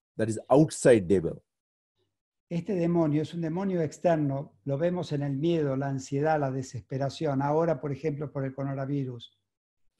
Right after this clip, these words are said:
Speaker 1: But inside we have greatest devil.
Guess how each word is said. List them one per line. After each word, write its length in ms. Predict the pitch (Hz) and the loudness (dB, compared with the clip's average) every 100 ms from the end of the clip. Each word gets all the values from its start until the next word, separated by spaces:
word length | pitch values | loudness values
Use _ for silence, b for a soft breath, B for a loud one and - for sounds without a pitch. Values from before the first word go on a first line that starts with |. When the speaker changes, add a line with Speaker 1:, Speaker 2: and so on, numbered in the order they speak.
| _ _ | _ _
Speaker 1:
But 140 | 147 147 | 4 6
inside 500 | 185 202 - 214 196 | 4 4 6 8 10
we 140 | 185 | 10
have 160 | 175 123 | 8 8
greatest 560 | 151 190 180 185 - | 8 8 8 4 4
devil. 560 | 139 165 170 127 90 | 4 8 8 8 4